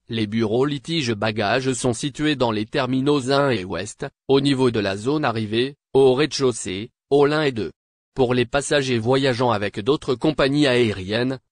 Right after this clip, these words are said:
il faudrait se diriger vers le bureau du prestataire de services Swissport, dont les bureaux litiges bagages se trouvent dans les mêmes terminaux, mais uniquement au niveau de la zone arrivée, hall deux. En fin de compte,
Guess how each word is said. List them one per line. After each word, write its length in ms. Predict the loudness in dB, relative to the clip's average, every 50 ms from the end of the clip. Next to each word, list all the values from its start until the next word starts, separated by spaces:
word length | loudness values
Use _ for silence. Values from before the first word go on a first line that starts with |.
| _ -8
il 140 | -8 -8 -2
faudrait 360 | -2 -2 0 2 0 0 0
se 120 | -2 -4
diriger 560 | -4 -2 -4 -4 -4 -4 -4 -6 -8 -8 -10 -14 _ _ _ -4
vers 180 | -2 -2 2
le 80 | 2 0
bureau 380 | 0 2 0 2 2 2 2 0
du 100 | -2 -8
prestataire 720 | -10 -10 -10 -8 -6 -6 -8 -2 0 0 2 2 0 -2
de 80 | -4
services 640 | -4 0 0 0 0 2 0 0 -2 -2 -4 -6 -8
Swissport, 840 | -8 -8 -6 -6 -6 -6 -8 -6 -4 0 0 0 0 0 -2 -6 -10 -12 _ _ _
dont 240 | -6 -4 -4 -2 -2
les 160 | -2 -2 -2
bureaux 360 | -2 -2 -2 0 0 0 0
litiges 480 | 0 -2 -4 -6 -6 -4 -4 -2 -2 -2
bagages 600 | -2 -2 -4 -2 -2 -2 0 0 0 0 -2 -2
se 160 | -2 -2 -4
trouvent 340 | -2 0 0 0 0 0 -2
dans 140 | -2 -2
les 120 | 0 0 0
mêmes 320 | 0 0 0 0 -2 -2
terminaux, 540 | -2 -4 -4 -2 -2 -2 -2 -2 -2 -4 -6 _ _ _ _
mais 160 | -2 0 0 0
uniquement 560 | 0 0 0 -2 -4 -4 -4 -2 -2 0 0
au 120 | 0 0
niveau 320 | 0 0 -2 0 0 0 0
de 80 | 0
la 160 | 0 0 -2
zone 220 | -2 0 0 2 2
arrivée, 640 | 2 2 2 0 0 0 0 0 0 0 -2 -4 -8 _ _ _
hall 200 | 0 2 2 2
deux. 180 | 0 -4 -6 -6 -10 _ _ _ _ _ _ _ _
En 100 | -2 -2
fin 220 | 0 2 0 2
de 80 | 2 0
compte, 420 | -2 -2 -4 -4 -4 -6 -8 -10